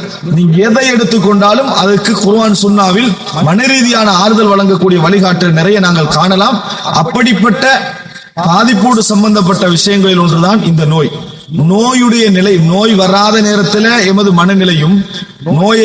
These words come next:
எப்படி ஃபேஸ் பண்ணணும் என்ற எமது மனநிலையும், நோய் வார நேரத்தில் இருக்கக்கூடிய மனநிலையும் பாருங்க, எல்லாம் மாறிடும். நோய் வார நேரத்தில் அந்த மனோநிலையால் எனது முழுமையாக மாறிவிடும். கொஞ்சம் நோய் வந்தால் அது எப்படி, கடுமையான நோய் வந்தால் எப்படி, மாறாது என்ற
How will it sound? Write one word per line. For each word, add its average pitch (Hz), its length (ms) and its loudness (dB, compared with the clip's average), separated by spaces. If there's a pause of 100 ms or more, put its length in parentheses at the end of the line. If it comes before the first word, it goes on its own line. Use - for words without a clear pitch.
எப்படி 214 280 0
ஃபேஸ் 208 300 0
பண்ணணும் 208 360 2
என்ற 190 160 2
எமது 190 220 0
மனநிலையும், 180 560 0 (420)
நோய் 214 320 0
வார 202 220 2 (120)
நேரத்தில் 220 260 2
இருக்கக்கூடிய 202 400 2
மனநிலையும் 196 480 2
பாருங்க, 180 240 0 (560)
எல்லாம் 226 300 0
மாறிடும். 160 380 -2 (1000)
நோய் 202 200 0
வார 190 220 2 (120)
நேரத்தில் 202 380 0 (280)
அந்த 190 140 2
மனோநிலையால் 220 640 2
எனது 202 200 0 (300)
முழுமையாக 220 440 2
மாறிவிடும். 165 460 0 (140)
கொஞ்சம் 233 360 2
நோய் 214 200 2
வந்தால் 196 260 2
அது 180 140 2
எப்படி, 170 220 0 (680)
கடுமையான 240 360 0 (100)
நோய் 214 180 2
வந்தால் 190 260 0
எப்படி, 170 240 0 (440)
மாறாது 233 640 0
என்ற 220 140 2